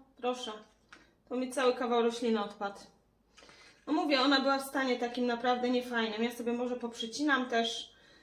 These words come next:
te kawałeczki. Byłam po nożyczki i myślę, że przytniemy sobie właśnie tutaj takie końcówki, gdzie, y, nie ma,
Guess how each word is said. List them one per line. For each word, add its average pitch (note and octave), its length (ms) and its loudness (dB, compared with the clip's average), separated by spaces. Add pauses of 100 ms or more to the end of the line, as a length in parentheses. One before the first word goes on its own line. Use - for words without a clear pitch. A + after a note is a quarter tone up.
(160)
te A3+ 120 -2
kawałeczki. C4 920 6 (760)
Byłam A#3+ 300 6
po A#3 80 0
nożyczki B3+ 920 -2
i B3 60 0
myślę, B3 540 4
że A#3+ 180 0
przytniemy C#4 640 2
sobie A3+ 300 2
właśnie A#3 400 2
tutaj A#3 400 0
takie A3+ 440 -2 (500)
końcówki, D4 720 -4
gdzie, D4+ 460 0
y, B3 420 6
nie D#4 140 2
ma, D4 240 6